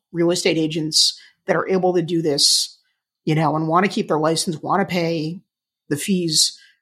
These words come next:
associated with that. So we're, we're probably going to see a decrease in, uh, you know, we, we don't know exactly when injunctive relief will come on this case, but there's another case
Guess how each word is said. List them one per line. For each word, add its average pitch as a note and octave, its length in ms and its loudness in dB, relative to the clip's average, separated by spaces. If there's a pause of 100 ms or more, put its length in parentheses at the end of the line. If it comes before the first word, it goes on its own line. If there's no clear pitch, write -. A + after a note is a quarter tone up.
associated E3 680 0
with D#3 220 -6
that. - 320 0
So F#3+ 100 0
we're, G3 100 -2
we're G3 180 -2
probably - 460 -2
going A3 260 -2
to E3 80 0
see - 200 0
a F#3+ 60 -4
decrease - 720 -2 (500)
in, E3 280 2
uh, D#3 360 -2 (160)
you F3+ 80 6
know, D#3+ 60 4
we, F#3+ 100 2
we G#3 140 -2
don't F#3 100 4
know D#3+ 100 2
exactly E3+ 380 2
when D#3+ 420 -2
injunctive E3 460 -2
relief E3 240 -4
will D#3+ 80 -4
come E3 180 -6
on D#3+ 120 -2
this A3+ 120 2
case, F#3+ 240 0
but F3 120 -8
there's E3+ 160 -4
another F3 260 -2
case G#3 440 -2